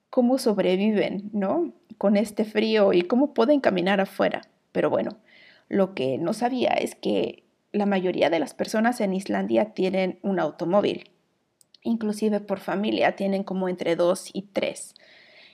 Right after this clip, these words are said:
Entonces, eso era como el pretexto, ¿no? Yo siempre caminaba a todos los lugares,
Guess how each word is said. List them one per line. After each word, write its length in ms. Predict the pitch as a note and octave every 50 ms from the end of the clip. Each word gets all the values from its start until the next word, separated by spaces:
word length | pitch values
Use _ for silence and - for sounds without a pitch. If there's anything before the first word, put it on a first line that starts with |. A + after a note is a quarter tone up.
| _ _ -
Entonces, 880 | - G#3+ F#3 F#3 F#3+ - G#3 F#3+ G3 F#3+ - G3+ G3 G3 G3 G3 - -
eso 280 | _ - G#3 G#3 - G#3+
era 200 | G#3 G#3 G#3 G#3
como 220 | G#3 G3 G#3 F#3+
el 80 | F3+ F3+
pretexto, 640 | F3+ - - F3 F3 - - F#3 - - - - -
¿no? 320 | - A3 G#3+ C4+ C#4 - _
Yo 180 | - - G#3+ G#3+
siempre 300 | G#3+ G#3+ G3+ G3 G#3+ G#3
caminaba 520 | G#3 F#3+ F#3+ F#3 F3+ F#3 F#3+ F#3 F#3+ G3
a 120 | G3 F#3 F#3+
todos 340 | - G3 G3+ G#3+ A3+ A3 -
los 220 | F#3+ G3 G3 -
lugares, 560 | F3+ F3 F3 F3+ F#3+ G#3+ C#4 F4 F4 - -